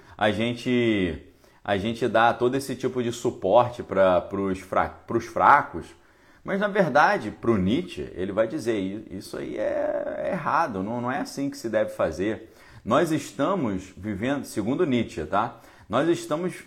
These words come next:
criando uma sociedade que valoriza a fraqueza, né? Que valoriza o espírito do, do escravo, o espírito do subjugado,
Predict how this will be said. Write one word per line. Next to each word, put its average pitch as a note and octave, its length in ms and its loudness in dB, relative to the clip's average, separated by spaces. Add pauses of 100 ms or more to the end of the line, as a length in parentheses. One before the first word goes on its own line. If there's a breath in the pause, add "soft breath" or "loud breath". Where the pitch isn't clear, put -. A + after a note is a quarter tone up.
(120)
criando F3 500 2
uma B2+ 320 0
sociedade A2+ 880 0 (280 loud breath)
que F3 160 0
valoriza F#3 720 2
a G3+ 40 2
fraqueza, C#3+ 840 -4 (320 soft breath)
né? C#3 180 -2
Que C#3 260 0
valoriza C#3 680 2
o B2 120 2
espírito F#3 800 -4
do, D#3+ 720 4
do C3 180 -2
escravo, C3+ 680 2
o G2+ 40 -2
espírito D3+ 540 -6
do C#3 140 -6
subjugado, B2+ 1000 0